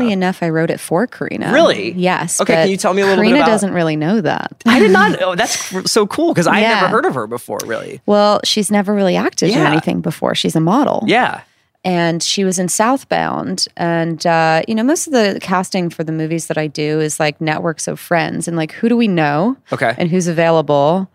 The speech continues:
Speaker 2: And, uh, who do we know who knows someone who might wanna do something like this? 'Cause, you know, they're
Speaker 1: Right.
Speaker 2: low budget things and they're all kind of like, we're all in it together.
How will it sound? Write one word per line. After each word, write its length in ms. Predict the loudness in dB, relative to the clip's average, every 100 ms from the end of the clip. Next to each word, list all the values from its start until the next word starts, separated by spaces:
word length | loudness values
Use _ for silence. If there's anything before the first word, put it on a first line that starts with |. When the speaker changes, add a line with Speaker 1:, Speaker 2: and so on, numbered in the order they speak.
| _ _ _
Speaker 2:
And, 460 | 0 0 0 0 2
uh, 360 | 4 4 2 2
who 120 | 0
do 40 | 2
we 140 | 2
know 240 | 2 2 2
who 140 | 2
knows 280 | 2 2 2
someone 360 | 0 0 0
who 120 | 0 0
might 220 | 0 0
wanna 200 | 0 -2
do 140 | -4
something 320 | -4 -4 -4
like 180 | -4 -6
this? 220 | -6 -8 -6
'Cause, 240 | -8 -4
you 40 | -2
know, 140 | 0
they're 120 | 0
Speaker 1:
Right. 80 | 2
Speaker 2:
low 120 | 0
budget 340 | 2 0 0 -4
things 440 | -4 -2 -2 -2
and 100 | -2
they're 140 | 0
all 140 | 0 0
kind 240 | -2 -2
of 80 | -2
like, 380 | 0 0 -2 -6 _ _ -2
we're 120 | 2
all 140 | 4
in 60 | 2
it 120 | -2
together. 640 | -4 -4 -2 0 0 -2